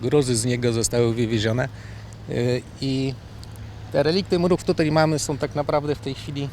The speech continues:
jedyną szansą na to, żeby, mm, rozszerzyć badania i, e, domierzyć, e, dokładnie kościół i, e, wpasować go w plan geodezyjny miasta.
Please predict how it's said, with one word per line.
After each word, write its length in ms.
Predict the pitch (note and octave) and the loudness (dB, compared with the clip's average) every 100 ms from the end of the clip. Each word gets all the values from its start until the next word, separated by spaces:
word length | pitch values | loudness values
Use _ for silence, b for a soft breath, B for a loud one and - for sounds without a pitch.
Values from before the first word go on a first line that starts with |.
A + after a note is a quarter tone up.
| - C3+ | -8 -6
jedyną 300 | C3+ C#3+ C3 | -2 -2 0
szansą 360 | D3+ C#3+ C3 | 2 2 2
na 120 | B2 | -2
to, 140 | A#2 B2 | -2 -2
żeby, 360 | A#2+ A2+ A2 A2 - - - - - | -2 0 -2 -2 -8 -12 -12 -12 -8
mm, 340 | A#2+ A#2+ A#2+ A#2 - A2 | -6 -4 -6 -8 -10 -10
rozszerzyć 420 | A2+ G#3 F#3+ E3 | -6 -4 -4 -2
badania 440 | D3+ C#3+ C#3 C3 | 0 2 2 2
i, 380 | C3 B2+ B2+ A#2+ B B B B | 0 0 0 -2 B B B B
e, 40 | B2 A#2 A#2+ A#2 A#2 - | -2 2 2 2 -4 -2
domierzyć, 760 | C3 D3 E3 B2+ G#2+ - - - | 0 4 4 2 0 -2 -2 -2
e, 640 | G#2 G#2 G#2+ G#2+ G#2 G2+ | -4 -2 -2 -2 -4 -4
dokładnie 540 | A#2+ - C#3 B2 A2 G#2+ | -6 -2 2 2 2 -4
kościół 520 | - A#2+ - C3+ A#2 G#2+ | -2 -4 -2 -2 -2 -4
i, 180 | A2+ A2 B B B B B - | -6 -6 B B B B B -4
e, 280 | B2+ A#2 A2 | 4 6 6
wpasować 640 | - B2 - C3 A#2 A2+ | 2 0 2 2 4 2
go 220 | A2 G#2+ A2 | 2 2 2
w 120 | - | -2
plan 320 | - A2 A#2 | 0 0 2
geodezyjny 560 | G#2+ G#2 G#2 A2 A2 G2 | 0 0 2 0 0 -2
miasta. 320 | G#2 F#2 | -2 -2